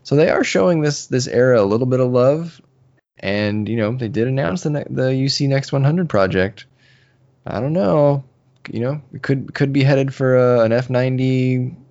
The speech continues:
kind of series, to, to kinda re-, refresh interest in this, in this era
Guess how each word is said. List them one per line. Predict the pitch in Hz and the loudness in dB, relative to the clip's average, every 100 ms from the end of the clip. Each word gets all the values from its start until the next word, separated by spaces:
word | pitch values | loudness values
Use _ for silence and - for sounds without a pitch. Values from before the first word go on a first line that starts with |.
| _ _ | _ _
kind | - 127 | -4 -2
of | 123 | -2
series, | - 131 127 127 127 127 123 123 - - - - _ | -2 0 2 2 2 2 0 -2 -12 -20 -20 -20 _
to, | - 95 | -12 -8
to | - | -4
kinda | 117 101 92 85 - | 0 2 0 -2 -10
re-, | 98 73 | -12 -12
refresh | - 101 - 107 104 | -8 -8 0 0 0
interest | 110 110 123 123 | -4 -4 -4 -4
in | 123 123 | -4 -2
this, | 123 123 - | -2 -4 -8
in | - | -6
this | 120 123 | -6 0
era | 117 120 | 2 4